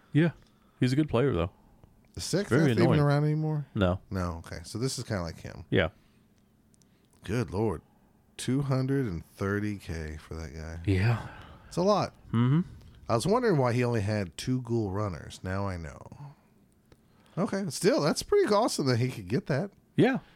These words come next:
Speaker 2: He only had, oh, he had zero rerolls.
Speaker 1: Yeah,
Speaker 2: I was
Speaker 1: well
Speaker 2: gonna say,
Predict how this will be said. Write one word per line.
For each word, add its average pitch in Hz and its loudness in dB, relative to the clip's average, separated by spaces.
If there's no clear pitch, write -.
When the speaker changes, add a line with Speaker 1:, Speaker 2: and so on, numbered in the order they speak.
Speaker 2:
He 127 4
only 170 4
had, 165 4
oh, 113 2
he 131 2
had 113 2
zero 87 -4
rerolls. 80 -10
Speaker 1:
Yeah, 135 6
Speaker 2:
I - 2
was - 8
Speaker 1:
well - 8
Speaker 2:
gonna 156 6
say, 127 2